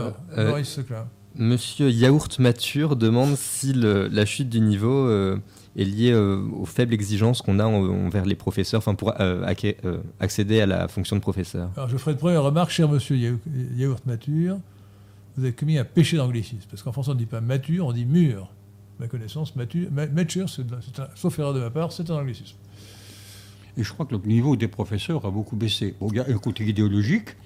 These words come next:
Speaker 3: Donc, euh, pour faire vite, euh, je, <clears throat> je dis que c'est l'égalitarisme, que c'est, euh, <clears throat> le nivellement par le bas.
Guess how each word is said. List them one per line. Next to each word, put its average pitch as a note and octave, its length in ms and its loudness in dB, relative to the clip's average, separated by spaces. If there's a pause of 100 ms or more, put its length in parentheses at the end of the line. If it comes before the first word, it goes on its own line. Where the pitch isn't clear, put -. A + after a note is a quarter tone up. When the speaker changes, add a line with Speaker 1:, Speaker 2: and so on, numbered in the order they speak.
(640)
Speaker 3:
Donc, G2+ 140 -6 (160)
euh, F2 140 -8 (720)
pour G#2+ 160 -6
faire A2+ 220 -2
vite, G#2+ 400 -2
euh, F#2+ 220 -4 (720)
je, G2 400 0 (180)
<clears throat> - 1080 4
je G#2+ 60 -2
dis G#2+ 200 -2
que G#2 120 -8
c'est A2 320 -2
l'égalitarisme, G2+ 1200 -2
que G2+ 80 -6
c'est, F#2 500 -8
euh, F#2 100 -12 (1000)
<clears throat> C#3 60 -4
le A2 440 4
nivellement G#2 400 4
par F#2+ 160 -2
le G#2+ 80 0
bas. D#3+ 340 0